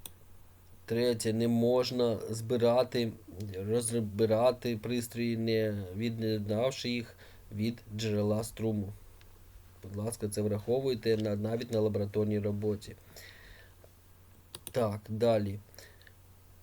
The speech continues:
Одиниця електричного заряду. Давайте її теж, ну, ми знаємо, що це колони, а можемо написати і в амперах за секунду.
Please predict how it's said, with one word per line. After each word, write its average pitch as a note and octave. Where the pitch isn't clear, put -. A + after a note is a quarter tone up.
Одиниця A#2+
електричного A2+
заряду. D3+
Давайте A2
її G#2+
теж, G#2+
ну, B2+
ми A2
знаємо, A2+
що G#2+
це A2
колони, C#3+
а A2
можемо A2+
написати G#2+
і G#2
в G2+
амперах A2
за G#2
секунду. C3+